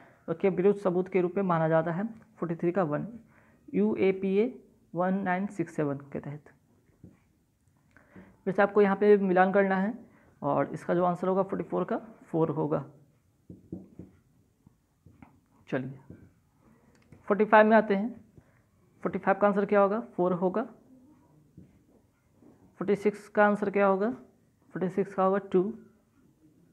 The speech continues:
देखिए, अब आंसर already यहाँ पे ज़्यादा नहीं, लंबा क्वेश्चन है तो समय ज़्यादा हो जाएगा, वीडियो काफ़ी लंबी हो जाएगी, इसलिए मैं कोशिश करूँगा कि आंसर सिर्फ बताते चलूँ। अ, पन्द्रहवें वित्त आयोग के अध्यक्ष कौन है?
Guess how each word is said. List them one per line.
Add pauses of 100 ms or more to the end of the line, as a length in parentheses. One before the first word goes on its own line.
(220)
देखिए,
अब
आंसर (540)
already
यहाँ
पे
ज़्यादा
नहीं,
लंबा
क्वेश्चन
है
तो
समय
ज़्यादा
हो
जाएगा,
वीडियो
काफ़ी
लंबी
हो
जाएगी,
इसलिए
मैं
कोशिश
करूँगा
कि
आंसर
सिर्फ
बताते
चलूँ। (680)
अ,
पन्द्रहवें
वित्त
आयोग
के
अध्यक्ष
कौन
है?